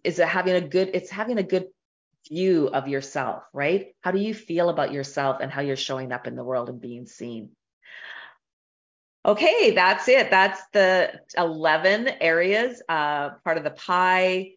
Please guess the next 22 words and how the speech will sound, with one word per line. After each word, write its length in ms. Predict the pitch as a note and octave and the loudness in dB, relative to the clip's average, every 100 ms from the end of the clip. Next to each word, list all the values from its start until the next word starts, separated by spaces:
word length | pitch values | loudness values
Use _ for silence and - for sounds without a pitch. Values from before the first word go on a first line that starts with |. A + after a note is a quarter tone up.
| _ | _
putting 220 | - F#3+ G3+ | -4 -2 2
down 600 | F#3 E3+ E3+ E3 E3 - D3 | 2 4 2 0 -2 -8 -12
zero 320 | C#3+ E3+ F#3 | 0 2 4
to 120 | G3 | 2
ten. 640 | G3 F3+ E3 D#3+ D#3+ D3+ | -4 -4 0 0 0 -2
Where 340 | D3 D#3+ F3+ F#3 | -2 2 2 4
are 120 | E3+ | 2
you 280 | E3 D#3 D#3 | 2 -2 -4
in 180 | D3 D3+ | -4 -2
there? 360 | D3 D3 D3 | 0 2 0
Where 260 | D3 E3+ G3+ | 2 2 2
can 180 | G#3 F#3+ | -4 -6
you 100 | F3+ | -6
create 320 | - E3 D#3 | -4 -4 -4
some 220 | D#3+ D3+ | -8 -6
boundaries? 600 | C#3 C3+ C#3 C#3 C#3 C#3 | -2 0 -2 -2 -4 -2
Where 200 | C#3+ D3 | -2 -2
can 240 | D3+ F#3 | -2 -6
you 100 | F3+ | -6
create 460 | F3+ - D#3+ D#3 - | -8 -6 -2 -2 -4
some 200 | D#3 C#3 | -10 -6
balance 600 | C#3 C3+ C#3+ C#3 B2+ - | -2 0 0 -2 -4 -10